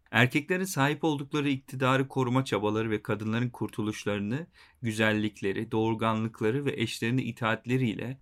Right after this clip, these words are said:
erkek boyunduruğu kıskacında aramaları, erkek hegemonyasını güçlendirmiş ve ataerkil geleneğin yeniden üretilmesine neden olmuştur. Ataerkil geleneğe sahip toplumlar,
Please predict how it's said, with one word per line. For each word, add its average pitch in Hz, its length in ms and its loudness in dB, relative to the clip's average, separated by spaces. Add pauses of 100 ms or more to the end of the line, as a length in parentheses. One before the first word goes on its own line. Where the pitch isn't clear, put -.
erkek 110 420 -2
boyunduruğu 110 720 0
kıskacında 104 560 -4
aramaları, 101 580 -2 (360)
erkek 110 560 0
hegemonyasını 110 880 0
güçlendirmiş 101 880 -4
ve 110 160 -4
ataerkil 120 880 -2 (100)
geleneğin 110 640 -2
yeniden 120 360 2
üretilmesine 107 720 -4
neden 92 260 -4
olmuştur. - 640 -14 (120)
Ataerkil 143 600 -2
geleneğe 117 640 2
sahip 110 400 0
toplumlar, 101 600 -6